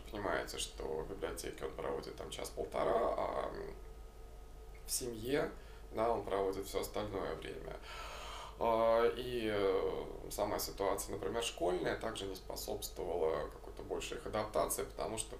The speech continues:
мы говорим именно о такой сепаратизации, клановости,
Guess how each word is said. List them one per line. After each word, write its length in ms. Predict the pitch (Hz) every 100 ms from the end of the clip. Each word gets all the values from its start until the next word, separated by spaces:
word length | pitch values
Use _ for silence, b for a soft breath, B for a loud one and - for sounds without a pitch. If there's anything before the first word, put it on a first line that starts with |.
| -
мы 140 | 104
говорим 460 | 104 98 95 107 -
именно 380 | 107 98 - 76
о 420 | - - - -
такой 180 | - 95
сепаратизации, 840 | 95 - 95 - 104 135 151 - 101
клановости, 840 | 87 101 120 110 95 - - 80